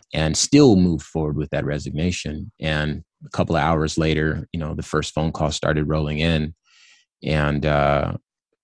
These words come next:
that's how Civic Cypher was born. I came up with the name. I sat with the graphic designer. She, my, my sister actually came up with the logo. Um, and, you know, I asked, uh, my co-, co-host if he would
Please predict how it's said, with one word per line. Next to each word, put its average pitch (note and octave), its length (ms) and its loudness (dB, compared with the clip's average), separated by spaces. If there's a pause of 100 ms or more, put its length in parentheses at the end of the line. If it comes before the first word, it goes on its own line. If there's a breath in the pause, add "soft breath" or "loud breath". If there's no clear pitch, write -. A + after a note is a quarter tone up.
(120)
that's C#2+ 400 -4
how D2 120 0
Civic D#2+ 300 -4
Cypher D#2+ 300 -2
was D#2+ 160 -4
born. F2 320 -2
I D2 60 -4
came - 220 -2
up D#2 120 -4
with - 120 -4
the D2+ 60 -2
name. E2 380 2
I D#2+ 60 0
sat D#2+ 220 0
with C#2+ 100 -4
the D2 80 -2
graphic E2 340 0
designer. E2 480 2
She, - 220 -8 (100)
my, D2 400 -6
my D2 320 -2
sister D2 380 0
actually D2+ 340 -4
came D#2+ 220 0
up D#2 100 0
with - 100 -2
the - 80 0
logo. E2+ 460 4 (600 soft breath)
Um, D2 580 -2 (440)
and, D2+ 480 -2 (180)
you E2 100 0
know, D2+ 160 0
I D#2 140 2
asked, - 500 -2
uh, D2 180 0
my - 240 -2
co-, - 240 -4 (100)
co-host E2 460 0
if - 80 -6
he E2 160 2
would D#2 260 -2